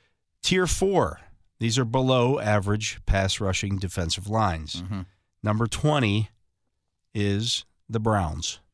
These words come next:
Speaker 2: They got a guy.
Speaker 1: They got a guy.
Speaker 2: They got a guy, right.
Speaker 1: Yeah, and then
Speaker 2: And I know Brandon Love is there. At, I mean, that's, he's easy to love, but they got a guy.
Speaker 1: Yeah. Um, he is fourth in the league in pressures, um,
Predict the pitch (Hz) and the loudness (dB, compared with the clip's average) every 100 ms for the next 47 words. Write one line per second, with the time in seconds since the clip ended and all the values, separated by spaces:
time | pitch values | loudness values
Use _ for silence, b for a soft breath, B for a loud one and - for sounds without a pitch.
0 | _ _ _ _ 113 123 147 151 - _ | _ _ _ _ -10 -6 -4 -4 -8 _
1 | _ 110 104 101 113 110 98 - 95 95 | _ -4 -4 -4 -4 -4 -4 -6 -10 -10
2 | 98 92 67 - 82 87 73 - 101 104 | -10 -10 -14 -16 -12 -10 -10 -10 -6 -2
3 | 104 101 92 - _ - 117 117 120 110 | 0 0 -2 -8 _ -8 -4 -2 -2 -4
4 | 113 107 98 98 98 - - 90 90 - | -6 -6 -6 -4 -2 0 0 -2 -6 -12
5 | 90 90 90 - - - _ 101 98 92 | -12 -12 -14 -16 -20 -20 _ -14 -12 -10
6 | 95 95 98 98 76 71 78 - _ - | -10 -8 -6 -6 -6 -12 -16 -18 _ -18
7 | 87 95 95 101 - - _ _ _ 104 | -14 -12 -10 -10 -12 -16 _ _ _ -4
8 | 76 - _ _ _ _ - 104 110 107 | -4 -10 _ _ _ _ -2 2 4 4
9 | 107 139 135 113 - - 135 143 131 120 | 2 2 2 0 -2 -2 -2 0 0 2
10 | 117 110 101 - 127 123 - 98 98 - | 2 0 0 2 2 2 0 -2 -2 -6
11 | - _ _ _ _ _ _ - 95 92 | -10 _ _ _ _ _ _ -2 0 0
12 | 92 90 92 | 0 -2 -4